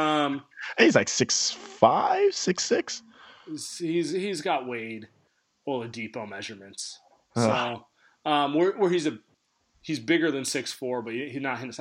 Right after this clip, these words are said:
Speaker 1: not six nine, you know? <laughs> So, um, they have their pick. Unless it's Wiseman, this pick is almost for sure gonna be a backcourt player. And there's some good ones. I'm really big on, uh,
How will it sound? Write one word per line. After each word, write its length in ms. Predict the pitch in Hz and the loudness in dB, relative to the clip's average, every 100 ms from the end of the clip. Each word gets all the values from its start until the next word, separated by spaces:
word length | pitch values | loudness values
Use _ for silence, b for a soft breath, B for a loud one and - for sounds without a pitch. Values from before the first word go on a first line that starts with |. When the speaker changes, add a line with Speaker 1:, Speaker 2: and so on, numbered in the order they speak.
| 160 | -8
Speaker 1:
not 180 | 143 113 | -6 -6
six 220 | 120 104 | -8 -10
nine, 280 | 101 87 - _ 123 | -10 -16 -20 _ -4
you 80 | |
know? 360 | 117 143 185 - - | -2 2 0 0 -6
<laughs> 160 | - 113 | -6 0
So, 340 | - 135 127 - B B B | 4 2 0 -10 B B B
um, 540 | 151 151 143 135 123 123 _ _ _ _ _ _ _ _ _ _ _ _ _ - | -2 0 0 -2 -6 -12 _ _ _ _ _ _ _ _ _ _ _ _ _ 0
they 100 | 143 | 4
have 200 | 160 156 | 6 6
their 120 | 190 | 2
pick. 540 | - 143 120 - - _ _ _ _ _ _ _ - | 2 0 0 -4 -18 _ _ _ _ _ _ _ 0
Unless 360 | 160 156 160 190 | 2 2 2 2
it's 140 | 147 | 0
Wiseman, 760 | 120 117 143 143 170 180 190 - _ _ _ _ _ - _ _ _ _ _ - | 0 2 2 2 0 0 -2 -10 _ _ _ _ _ -20 _ _ _ _ _ 0
this 180 | 147 - | 0 2
pick 260 | 165 156 | 2 2
is 120 | 151 | 2
almost 460 | - 147 139 139 - | 0 -2 0 -2 -4
for 180 | - 135 | -4 -2
sure 420 | - - 143 131 | 0 0 0 0
gonna 160 | 127 123 | -2 -2
be 140 | 123 | -4
a 40 | |
backcourt 540 | 104 107 107 - 131 - | -4 -4 -4 -4 -6 -4
player. 400 | 139 135 147 - _ _ _ _ | -2 -2 -4 -10 _ _ _ _
And 140 | 151 175 | 4 6
there's 160 | 208 | 6
some 180 | - 214 | 4 2
good 200 | 143 175 | 4 4
ones. 480 | 135 117 110 113 - - | 4 0 -2 -4 -6 -2
I'm 300 | 185 165 135 | 0 2 2
really 300 | 127 135 135 | 2 2 2
big 280 | 113 127 120 | 2 0 0
on, 200 | 120 117 | -2 -4
uh, 320 | 113 110 110 | -6 -6 -8